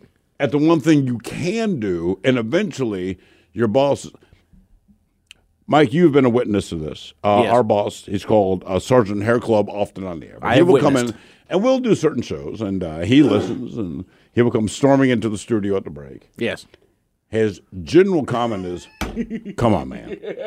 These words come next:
Speaker 1: How long have we been working together, right?" And you've been there for that. And my
Speaker 2: Hundred percent.
Speaker 1: response is always, "Well, ask yourself the same question." Look, you should not expect certain things of me.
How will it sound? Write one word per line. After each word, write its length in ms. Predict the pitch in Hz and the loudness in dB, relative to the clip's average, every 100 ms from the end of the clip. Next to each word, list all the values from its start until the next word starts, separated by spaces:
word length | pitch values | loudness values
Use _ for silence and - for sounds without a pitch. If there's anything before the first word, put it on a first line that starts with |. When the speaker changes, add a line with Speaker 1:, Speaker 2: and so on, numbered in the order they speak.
| 190 - 190 | -10 -8 -2
Speaker 1:
How 160 | 151 | 4
long 440 | 175 151 135 127 113 | 4 6 4 2 0
have 80 | 107 | 2
we 120 | 131 | 2
been 180 | 117 135 | 2 4
working 300 | 190 139 110 | 2 4 0
together, 340 | 80 69 60 - | -2 -6 -10 -8
right?" 260 | 87 127 - | -2 -2 0
And 140 | 110 | 4
you've 140 | 143 147 | 4 6
been 140 | 147 | 4
there 120 | 151 101 | 2 0
for 120 | 87 | -4
that. 180 | - - - _ | -12 -20 -20 _
And 200 | 135 147 180 | -6 -2 0
my 80 | 117 | 2
Speaker 2:
Hundred 100 | 151 | 4
percent. 20 | |
Speaker 1:
response 400 | 233 214 147 131 | 6 6 4 2
is 100 | 131 | 0
always, 200 | 143 143 | 0 0
"Well, 380 | 147 147 127 104 _ _ _ _ _ _ _ 220 151 | 4 4 2 -4 _ _ _ _ _ _ _ 0 4
ask 320 | 170 202 - | 4 4 4
yourself 400 | 175 - 214 175 | 2 4 4 4
the 80 | 143 | 2
same 240 | 151 143 | 2 2
question." 440 | 113 - - 440 508 539 | 2 0 2 0 -2 -2
Look, 200 | 480 508 - 466 494 508 | 0 0 -4 -6 -4 -4
you 300 | 123 196 254 | 2 6 6
should 240 | 208 208 208 | 4 -2 0
not 180 | 202 | 0
expect 340 | 185 - 170 - | 0 2 2 2
certain 200 | 170 139 | 0 0
things 220 | 135 110 | 0 0
of 60 | 104 | -2
me. 340 | 127 175 - | -2 -6 -10